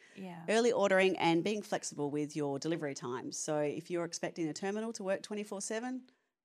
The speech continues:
Speaker 2: guess what? You need to be working twenty-four seven too.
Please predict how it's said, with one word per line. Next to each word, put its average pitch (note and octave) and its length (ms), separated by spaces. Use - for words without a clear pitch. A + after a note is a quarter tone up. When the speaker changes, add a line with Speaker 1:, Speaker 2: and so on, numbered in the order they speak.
Speaker 2:
guess C3 220
what? A#2+ 200
You D3 160
need C3 140
to - 60
be B2 60
working B2 240
twenty-four C3+ 340
seven C3 280
too. A#2 280